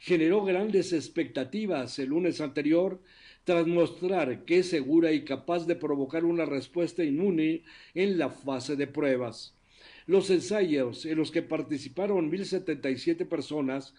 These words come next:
mostraron que la vacuna genera anticuerpos y las llamadas células T que pueden combatir el coronavirus. Es posible que una vacuna contra el coronavirus se considere eficaz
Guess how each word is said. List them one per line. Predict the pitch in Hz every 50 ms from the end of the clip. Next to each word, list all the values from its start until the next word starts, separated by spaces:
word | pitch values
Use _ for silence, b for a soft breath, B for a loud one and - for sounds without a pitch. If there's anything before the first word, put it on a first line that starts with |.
| B B B B B B B
mostraron | 165 175 170 170 - 185 185 220 220 226 214 185
que | 170 185
la | 165 147
vacuna | 135 135 131 131 156 190 196 190 170
genera | - 139 147 143 175 190 190 185 180
anticuerpos | 175 160 147 - - 156 143 - 147 185 208 202 202 - 160 135 117 - - - b b b b b b
y | b 147 156
las | 156 156 147 131 117
llamadas | 123 147 139 151 170 185 180 165 143 -
células | - 165 165 170 170 165 165 160 139 123 - -
T | - 170 151 143 143 170 - - b b b b b b -
que | - 170 131
pueden | - 170 190 202 202 180 165
combatir | - 147 156 147 139 135 131 127 - 180 175 147
el | 151 156 156
coronavirus. | - 165 170 165 160 160 160 151 147 151 147 139 135 123 123 - - - _ _ _ _ b b b b b b b b
Es | - 220 233 -
posible | - 254 220 175 - 165 185 170 175 170 143
que | 123 143
una | 156 180 190
vacuna | 175 156 143 127 - 151 160 175 170 170 -
contra | 160 156 143 - 156
el | 147 135 131
coronavirus | 143 143 139 139 135 139 131 123 143 175 175 165 156 -
se | 160 147
considere | - 143 147 127 - 139 135 147 170 190 202
eficaz | - 156 160 - 147 143 139 147 147 - -